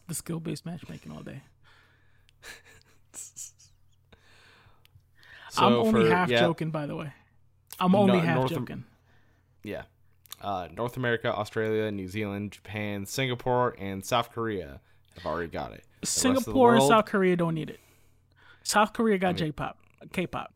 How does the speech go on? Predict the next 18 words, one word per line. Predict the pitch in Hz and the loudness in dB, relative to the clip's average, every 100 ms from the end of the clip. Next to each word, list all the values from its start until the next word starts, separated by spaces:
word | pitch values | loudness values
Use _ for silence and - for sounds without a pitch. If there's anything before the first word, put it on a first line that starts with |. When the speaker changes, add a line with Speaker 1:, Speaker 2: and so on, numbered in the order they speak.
| - | -14
Speaker 2:
I, | 101 | -12
<laughs> | |
they | 131 123 - - 139 - - - - - 165 | -8 -8 -10 -10 -10 -8 -10 -10 -4 4 8
got | 147 160 156 | 8 8 4
Speaker 1:
Uh, | |
Speaker 2:
leaked. | 101 - | 0 -2
They're | 123 | -2
fine. | - - 101 | 2 4 4
Speaker 1:
yeah, | 165 | 2
they | 180 202 | 2 4
got | 240 233 | 6 6
leaked. | 208 156 | 4 4
Speaker 2:
Uh, | 117 | 2
Speaker 1:
They | 339 | 6
got | 359 | 8
leaked. | 339 233 | 8 6
Speaker 2:
the | 156 | 8
rest, | 143 165 180 - | 10 10 8 4